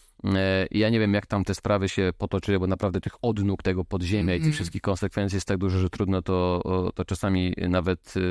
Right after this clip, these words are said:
Speaker 1: w-, wszystko śledzić. Natomiast co jest najważniejsze, na podstawie tych wyników były potem wdrażane antybiotykoterapie.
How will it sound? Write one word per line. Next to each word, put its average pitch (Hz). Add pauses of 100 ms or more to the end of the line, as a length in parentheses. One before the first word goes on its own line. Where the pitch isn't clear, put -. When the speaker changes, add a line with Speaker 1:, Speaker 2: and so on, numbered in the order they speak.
(540)
Speaker 1:
w-, -
wszystko -
śledzić. 92 (240)
Natomiast 120
co 139
jest 127
najważniejsze, 110
na 107
podstawie 127 (140)
tych 147
wyników 165 (560)
były 107
potem 110
wdrażane 95 (100)
antybiotykoterapie. 95